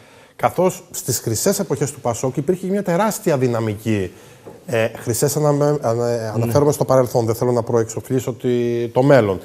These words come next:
Speaker 1: Ε, υπήρχε μια τεράστια δυναμική στον πρωτογενή τομέα.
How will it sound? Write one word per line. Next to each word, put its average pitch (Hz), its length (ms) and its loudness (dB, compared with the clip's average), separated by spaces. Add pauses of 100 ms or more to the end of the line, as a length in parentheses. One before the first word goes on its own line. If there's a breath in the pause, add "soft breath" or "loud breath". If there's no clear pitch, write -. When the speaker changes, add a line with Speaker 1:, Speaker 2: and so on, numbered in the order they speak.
(420 loud breath)
Speaker 1:
Ε, 127 280 2 (120)
υπήρχε 160 300 0
μια 208 120 4
τεράστια 196 440 4
δυναμική 113 460 -2
στον 110 160 -4
πρωτογενή 101 460 -2
τομέα. 87 440 -6